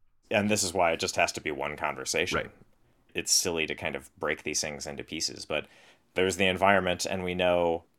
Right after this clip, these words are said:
Speaker 1: beyond a reasonable doubt at this point that we're changing the temperature of the planet. We know that we have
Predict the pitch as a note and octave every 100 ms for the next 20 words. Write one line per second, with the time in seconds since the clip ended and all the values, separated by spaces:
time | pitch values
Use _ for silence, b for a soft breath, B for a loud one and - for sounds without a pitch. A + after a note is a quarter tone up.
0 | F2 G2+ G2+ G2 G2+ G2 F#2+ F#2+ G2 G2+
1 | G2 F#2+ G2+ G2+ G2 A2 G#2+ - F#2+ F2+
2 | - F2 - _ - F2 F#2 F2+ - -
3 | G#2 G2 F#2+ F2 - E2 F#2+ A#2 G2+ G2+
4 | - F2+ - - - - G2 F2+ F#2 -
5 | b b b - F2+ E2+ D#2+ D2+ D#2 -
6 | E2+ D#2 D2+ C#2 C#2 - -